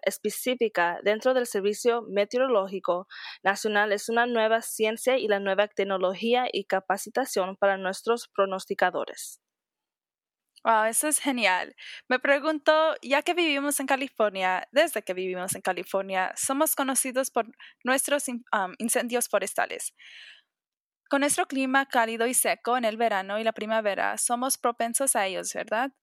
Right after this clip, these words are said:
Speaker 2: ¿Podría explicar un poco cómo los incendios forestales incluso comienzan en un estado como California y por qué son pesados?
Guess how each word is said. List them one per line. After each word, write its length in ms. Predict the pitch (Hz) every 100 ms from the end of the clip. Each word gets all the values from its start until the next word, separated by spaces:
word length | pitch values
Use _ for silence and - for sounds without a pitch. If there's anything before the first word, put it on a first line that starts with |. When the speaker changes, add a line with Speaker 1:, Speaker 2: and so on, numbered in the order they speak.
| _ _ -
Speaker 2:
¿Podría 300 | 254 269 311
explicar 500 | - 285 277 233 233
un 120 | 240
poco 480 | - 220 - 240 -
cómo 240 | 214 202
los 480 | 196 - 208 208 240
incendios 440 | 226 208 208 226
forestales 640 | 214 196 - 190 202 226 - 214
incluso 580 | 208 208 208 - 240
comienzan 580 | 226 202 196 202 233 220
en 400 | 202 190 185 185
un 140 | 190 208
estado 340 | - 190 214
como 240 | 214 190
California 840 | - 190 190 - 190 202 226 269 262
y 60 | 226
por 200 | 220 -
qué 100 | 247
son 200 | 240 233
pesados? 840 | 233 - 185 - - 220 -